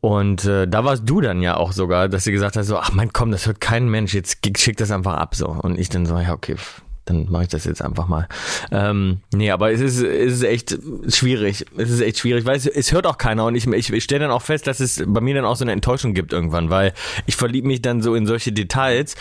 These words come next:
und dann spielt man das vor und in dem Moment quatschen die Leute dann zum Beispiel einfach und sagen so, "Oh ja, nee, nee, ist cool." Man, die Leute hören ja sowieso auch Musik mittlerweile nur noch so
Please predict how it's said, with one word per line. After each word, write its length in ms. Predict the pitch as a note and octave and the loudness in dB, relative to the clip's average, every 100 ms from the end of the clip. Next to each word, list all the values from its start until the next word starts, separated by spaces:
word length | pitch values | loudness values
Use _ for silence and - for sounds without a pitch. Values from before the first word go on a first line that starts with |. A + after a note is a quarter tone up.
| - | -8
und 140 | - A2+ | -2 0
dann 100 | G#2+ | 0
spielt 220 | - B2+ | -2 0
man 120 | B2+ | 0
das 140 | A2+ G2+ | 0 -2
vor 500 | - C#3 B2+ D#3+ - - | 0 2 2 -2 -8 -6
und 160 | A2 A2+ | -2 0
in 80 | A2 | 2
dem 120 | A#2+ | 0
Moment 220 | A#2+ A#2 | 0 -2
quatschen 280 | - A2 - | 0 -2 0
die 80 | G2+ | 0
Leute 220 | F2+ F2 | 2 2
dann 160 | F2 E2+ | 0 0
zum 100 | F#2 | 0
Beispiel 260 | E2+ - | -2 -2
einfach 260 | C2+ D#2+ D#2 | -4 -2 -2
und 100 | D#2+ | 0
sagen 140 | E2+ | 0
so, 100 | F#2 | 0
"Oh 140 | - C#3+ | 0 0
ja, 120 | C3+ | 0
nee, 120 | B2+ | 0
nee, 120 | C3 | 0
ist 140 | A#2 - | -2 -4
cool." 60 | B2 - - | -6 -6 -4
Man, 160 | - G#2 | -4 0
die 80 | |
Leute 220 | A2+ C3 C#3+ | 4 4 4
hören 140 | C#3 | 0
ja 60 | C3 | 0
sowieso 340 | A#2 A2 C#3 | 0 2 2
auch 100 | B2 | 2
Musik 360 | A2+ A#2 A2 C#3+ | 2 2 0 0
mittlerweile 520 | A#2 G#2+ G2+ G#2+ A2 | 2 2 2 2 2
nur 160 | A2+ | 2
noch 80 | A2 | 0
so 320 | G2+ A2+ A2 | 0 2 2